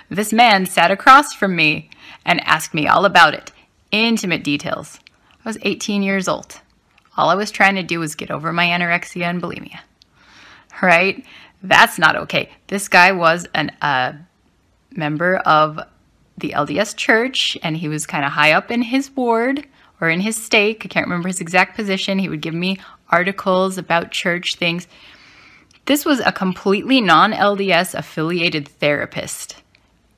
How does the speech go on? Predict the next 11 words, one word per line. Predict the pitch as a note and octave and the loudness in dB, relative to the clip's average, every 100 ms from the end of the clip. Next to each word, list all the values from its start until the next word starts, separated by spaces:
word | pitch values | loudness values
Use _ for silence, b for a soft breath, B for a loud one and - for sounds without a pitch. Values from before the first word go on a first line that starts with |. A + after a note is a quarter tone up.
| _ _ _ - | _ _ _ -4
in | F#3+ | -4
Utah | E3 D#3+ F3 | -2 0 2
Valley. | D#3 - - D#3 - | 4 0 -2 -6 4
That | F#3 G3 - | 4 4 0
caused | - F3+ F3 | -2 0 0
so | - D#3+ | -4 -4
many | F3 F#3+ | -2 -2
emotional | E3 D3 D3+ - E3+ | 0 -2 -4 -4 -4
scars | D#3 - - A3+ F3 G#3+ - | -4 -8 -8 -2 0 -2 -4
to | C#4 | 0
me, | C4 C4+ C#4 C4+ | 4 4 4 0